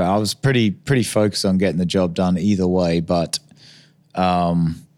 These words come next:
you know, that's, that's a big, big pressure off. Yeah, so then it's just all about getting pole position to give yourself the best chance to lead a lap, which makes it even harder on those guys. And, um,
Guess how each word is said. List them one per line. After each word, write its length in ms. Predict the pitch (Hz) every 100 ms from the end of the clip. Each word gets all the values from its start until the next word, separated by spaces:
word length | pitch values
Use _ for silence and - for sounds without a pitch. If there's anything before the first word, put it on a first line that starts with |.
| _ _ _ _ _
you 140 | 104 95
know, 160 | 87
that's, 340 | 98 117 - -
that's 300 | - 120 -
a 20 |
big, 360 | 101 131 104 - _ _ _ - -
big 240 | 151 110
pressure 420 | 123 110 - 104
off. 380 | 92 82 - - _ _ _ _ _ _ 92
Yeah, 360 | 95 98 98
so 240 | 90 - 101
then 160 | 110
it's 160 | 107 -
just 160 | 117 113
all 180 | 113
about 460 | 104 101 98 90 - - - 98
getting 300 | 110 104 95
pole 260 | 107 110
position 460 | 98 95 95 92 95
to 60 | 87
give 180 | 90
yourself 520 | 98 107 95 - 90 -
the 60 |
best 280 | 82 95 -
chance 340 | 95 92 85 -
to 40 |
lead 240 | 90 107 95
a 40 |
lap, 340 | 92 90 90
which 280 | 92 - - -
makes 320 | 98 90 -
it 60 | 92
even 240 | 90 87
harder 340 | 85 92 87
on 140 | 85 85
those 240 | 85 85
guys. 420 | - 87 98 110
And, 260 | 98 92 - - - - - - _ -
um, 680 | 95 95 95 95 92 92